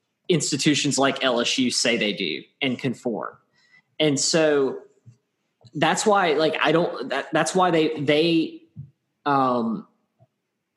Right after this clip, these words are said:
they need and they want L S U or whoever the suspect organiza-, uh, institution is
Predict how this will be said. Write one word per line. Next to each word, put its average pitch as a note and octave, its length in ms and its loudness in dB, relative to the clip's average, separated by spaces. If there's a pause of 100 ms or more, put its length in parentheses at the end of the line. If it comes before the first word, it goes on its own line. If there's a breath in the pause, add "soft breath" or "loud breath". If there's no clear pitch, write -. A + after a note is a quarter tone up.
(480)
they D#3+ 260 2
need E3+ 460 2 (220)
and C#3 240 0
they C3+ 100 2
want C3+ 480 0
L C#3 220 0
S - 180 -4
U B2+ 280 0
or B2+ 180 0
whoever B2+ 680 0
the C3+ 60 -4
suspect - 560 -2 (160)
organiza-, B2 600 0
uh, B2+ 180 0
institution C#3 640 -2
is G2 280 -6